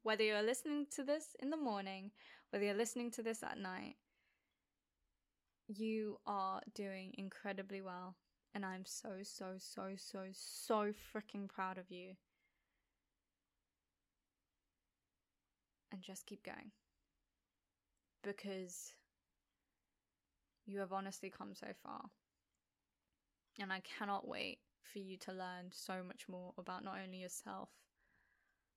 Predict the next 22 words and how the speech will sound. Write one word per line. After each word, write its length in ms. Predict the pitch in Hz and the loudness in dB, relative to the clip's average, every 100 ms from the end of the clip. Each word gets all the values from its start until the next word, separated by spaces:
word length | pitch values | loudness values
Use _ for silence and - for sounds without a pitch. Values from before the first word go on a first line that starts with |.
| _ _ - | _ _ -6
but 80 | |
about 300 | 180 190 - - | -2 0 -2 -2
the 140 | 190 | -4
things 480 | 190 196 185 185 185 | -4 -6 -6 -6 -8
around 400 | 185 190 185 180 | -6 -6 -8 -8
you, 80 | - | -10
your, 340 | - 196 185 180 | -8 -6 -6 -4
the 140 | 190 | -4
environment 540 | 190 185 185 196 - | -4 -4 -4 -4 -6
around 440 | 208 196 202 156 - | -6 -4 -4 -6 -10
you, 260 | - - 214 _ _ - | -10 -10 -12 _ _ -12
and 120 | 185 196 - - | -8 -8 -6 2
how 460 | 196 190 185 196 - _ _ _ _ _ _ _ _ _ _ - | 2 4 0 -4 -10 _ _ _ _ _ _ _ _ _ _ -2
everything 880 | 214 196 185 185 185 - - - 202 - _ | 0 0 -4 -8 -10 -10 -10 -10 -12 -14 _
can 140 | - 202 | -8 -6
come 220 | 214 196 | -4 -4
together 420 | 196 190 190 185 190 - | -2 0 0 -2 -6 -4
in 80 | |
a 80 | 185 - - - | -6 -6 -8 -2
perfect 440 | 240 226 - - | 0 0 -2 -2
little 200 | 202 - | 0 0
harmony. 680 | 196 196 196 185 185 185 | 2 0 0 -4 -8 -10